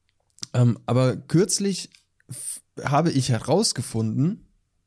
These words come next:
dass ich derjenige hinterm Steuer sein sollte. Mit Kontext macht das viel mehr Sinn, als wenn man den Satz ganz zu Ende liest.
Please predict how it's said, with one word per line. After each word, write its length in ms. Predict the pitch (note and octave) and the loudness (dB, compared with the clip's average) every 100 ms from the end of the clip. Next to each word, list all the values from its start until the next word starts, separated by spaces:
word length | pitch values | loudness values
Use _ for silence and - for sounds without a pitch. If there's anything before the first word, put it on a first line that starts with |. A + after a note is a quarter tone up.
| _ _ _ _ _ _ _ _ _ _ _ _ _ | _ _ _ _ _ _ _ _ _ _ _ _ _
dass 220 | - B2+ - | -2 -2 0
ich 220 | A#3 - | -4 -2
derjenige 480 | A#2 A2 A2+ A#2 A2+ | 0 2 2 2 2
hinterm 380 | A2+ B2 A#2 G#2 | 4 4 2 -2
Steuer 340 | - G#2+ G#2+ | -2 0 0
sein 220 | G#2 F2+ | -2 -4
sollte. 400 | - E2+ E2+ F2 - _ _ _ _ _ _ _ _ _ _ _ - | -4 -4 -6 -10 -14 _ _ _ _ _ _ _ _ _ _ _ -18
Mit 140 | B2+ | -10
Kontext 380 | - D#3+ - - | -4 -2 -4 -8
macht 160 | - | -12
das 140 | - - | -12 -12
viel 200 | - D#3+ | -8 -6
mehr 160 | B2+ | -6
Sinn, 240 | A2 A#2+ C3 - _ _ | -6 -8 -10 -14 _ _
als 140 | - | -2
wenn 80 | A#2 | 2
man 100 | A2+ | 2
den 140 | A#2 A2+ | 0 -2
Satz 200 | G#2 - | -6 -4
ganz 220 | A#2 - | -6 -6
zu 60 | - | -8
Ende 160 | A#2+ | -8
liest. 240 | - - | -8 -10